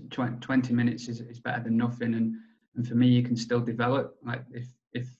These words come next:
if I come in and do one of your sessions, Jason, and I work on a, a particular aspect of my physical performance for twenty minutes,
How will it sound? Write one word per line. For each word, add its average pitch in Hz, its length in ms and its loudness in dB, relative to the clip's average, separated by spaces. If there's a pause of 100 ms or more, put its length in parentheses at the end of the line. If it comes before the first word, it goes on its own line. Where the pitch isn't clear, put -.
(100)
if 123 140 -10
I 123 140 6
come 123 220 6
in 123 80 10
and 113 120 6
do 123 140 4
one 120 140 2
of 120 80 -2
your 117 180 -2
sessions, 123 440 0
Jason, 113 360 -6
and 113 140 0
I 113 60 0
work 120 360 0
on 120 140 0
a, 117 80 -6 (440)
a - 20 -10
particular 123 560 -2
aspect - 500 -2
of 120 80 2
my 120 180 2
physical 123 380 -8
performance 123 640 2
for - 80 -18
twenty 113 400 -6
minutes, 113 420 -2